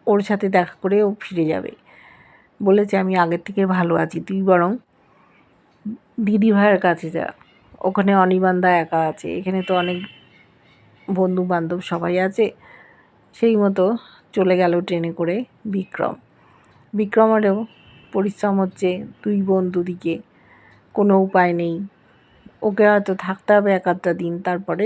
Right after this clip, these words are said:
ছেড়ে দেবে। কে গুলিটা করলো জানতে চেয়েছে সার্থক, বলছে, "আচ্ছা, বাকিরা বলছে ওই ডাকাত দল থেকে একটা মহিলা নাকি তোমার নাম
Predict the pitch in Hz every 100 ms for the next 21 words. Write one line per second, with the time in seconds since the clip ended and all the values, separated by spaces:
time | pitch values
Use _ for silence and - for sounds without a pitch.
0 | 247 - 202 160 - - - _ _ _
1 | _ _ _ _ _ _ _ _ _ _
2 | _ - - - 220 233 202 170 170 160
3 | 156 - - - - _ - - - -
4 | - _ - 196 196 196 190 180 175 170
5 | 170 196 - _ - 185 180 - - -
6 | _ _ _ _ - 196 226 196 180 220
7 | - _ _ _ - - 196 190 196 247
8 | - - - _ _ - 214 196 196 233
9 | 208 202 190 190 180 175 165 - - 196
10 | 180 180 175 190 190 185 185 180 185 175
11 | - 175 175 160 196 185 180 180 190 180
12 | 165 170 175 - - - - _ 208 202
13 | 202 196